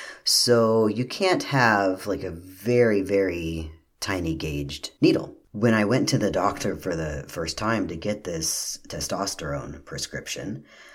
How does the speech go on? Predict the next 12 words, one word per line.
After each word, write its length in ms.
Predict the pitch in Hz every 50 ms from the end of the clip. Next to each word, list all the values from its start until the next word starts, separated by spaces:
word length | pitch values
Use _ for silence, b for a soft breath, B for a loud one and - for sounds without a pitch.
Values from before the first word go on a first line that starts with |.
| B B B B B B B _
they 760 | - - 120 113 110 110 107 104 98 95 95 95 95 95 - - - - 104 104
got 260 | - 98 85 87 92
out 220 | 98 95 101 101
a 60 | 107 107
needle 420 | 98 87 80 80 82 92 98 104
and 180 | 104 92 90 90
got 220 | - - 82 82
out 140 | 87 92 95
a 60 | 98
vial 580 | 92 - - 87 78 - - 90 90 92 92 92
of 760 | - 92 92 90 87 82 80 85 - - - - - - - - - -
saline 840 | - - - - - 98 95 92 85 78 73 71 - - 110 117